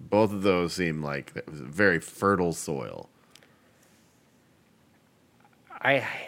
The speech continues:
Speaker 2: I hate to admit it because it's the one idea did, that did not come from us, but I like the knife one better.
Speaker 1: <laughs> I think it's the knife one.
Speaker 2: I think the knife one wins.
Speaker 1: Congratulations, Wesley.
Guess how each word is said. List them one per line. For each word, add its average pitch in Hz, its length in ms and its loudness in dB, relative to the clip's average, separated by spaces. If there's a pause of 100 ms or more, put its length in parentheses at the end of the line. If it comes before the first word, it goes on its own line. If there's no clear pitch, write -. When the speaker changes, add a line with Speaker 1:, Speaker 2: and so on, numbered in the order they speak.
(140)
Speaker 2:
I 139 140 6
hate 143 400 -2
to 196 120 2
admit 135 340 0
it 202 160 4 (120)
because 156 380 0
it's - 340 -10 (720)
the 135 120 4
one 127 320 -2
idea 151 400 4
did, 127 260 -6
that 127 180 -6
did 117 240 -10
not 123 360 -6
come 139 280 -4
from 139 260 0
us, - 400 2
but 123 120 0
I 131 100 4
like 180 240 2
the 113 100 -8
knife 143 380 -4
one 104 240 -12
better. 107 160 -2
Speaker 1:
<laughs> - 20 2
I - 40 2
think - 600 2
it's 139 220 8
the 156 120 4
knife 143 580 2
one. 120 120 0
Speaker 2:
I 156 40 2
think 160 220 2
the 165 100 6
knife 147 380 2
one 117 200 -2
wins. 113 200 -6
Speaker 1:
Congratulations, 113 1120 6
Wesley. 98 640 2